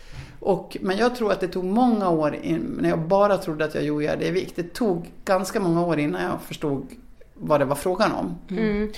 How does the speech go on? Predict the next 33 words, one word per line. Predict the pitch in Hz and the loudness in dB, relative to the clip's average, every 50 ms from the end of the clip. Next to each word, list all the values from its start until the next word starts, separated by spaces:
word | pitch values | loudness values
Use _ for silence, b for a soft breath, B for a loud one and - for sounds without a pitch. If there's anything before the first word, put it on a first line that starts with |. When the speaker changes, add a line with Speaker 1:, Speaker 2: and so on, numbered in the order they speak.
| B B B | B B B
Speaker 3:
Ja, | B 226 226 233 233 240 | B 2 4 6 4 4
för | 233 240 - 233 233 220 - - - - - - - - | 2 2 2 4 4 4 4 0 -6 -14 -18 -20 -20 -12
var | - 202 - 226 220 214 214 | -10 -2 2 4 4 4 6
det | 214 214 | 4 4
liksom | 208 220 220 - 233 220 214 - - | 4 2 2 2 2 0 0 0 -2
lätt | - 226 240 247 196 165 - - - - - | 0 2 4 4 4 2 0 -4 -10 -6 -2
att | - 196 190 - | -2 -2 -2 0
erkänna | - 233 262 277 277 277 - - 139 98 90 156 | 0 2 2 2 2 0 0 0 0 0 0 -2
för | - - 220 | 0 0 2
dig | 208 208 202 | 2 2 2
själv | - - - - - - 110 185 180 180 175 - | 0 2 2 2 2 2 0 -4 -4 -6 -6 -4
att | - 202 - - | -4 -6 -4 -2
du | 202 196 185 185 180 180 185 185 185 - - | 0 0 2 2 2 2 0 -2 -4 -14 -6
var | 202 226 226 - | 2 2 2 2
sockerberoende? | 208 - 196 202 - 190 170 175 170 160 156 160 160 156 160 | 2 -2 -8 -6 -6 -6 -6 -4 -4 -4 -4 -4 -4 0 2
Eller | 170 - 180 196 190 | 4 4 4 2 0
var | 185 190 190 185 | 2 2 2 2
det | 190 190 | 2 0
så | - 202 | 0 0
att | 180 180 180 | 0 0 0
du | - 190 | -2 -2
liksom | 190 190 190 - 180 175 175 175 B B B B | -2 0 0 0 0 0 -2 -4 B B B B
gick | 214 208 208 | -2 -2 -2
och | 208 196 | -2 -2
förnekade | - 214 208 233 269 277 220 101 95 - - - - 139 151 165 185 | 2 4 6 6 6 6 6 2 -2 -4 -6 -2 -2 -2 0 2 2
det? | 190 180 | 4 4
Eller | 196 220 220 214 | 4 4 4 2
var | 196 208 196 160 151 170 | 4 4 4 4 4 4
det | 190 | 4
mer | 220 226 220 208 | 4 4 4 4
att | 202 208 | 4 2
du | - 196 | 0 0
liksom | 190 190 185 - 185 | 0 0 -2 -2 -4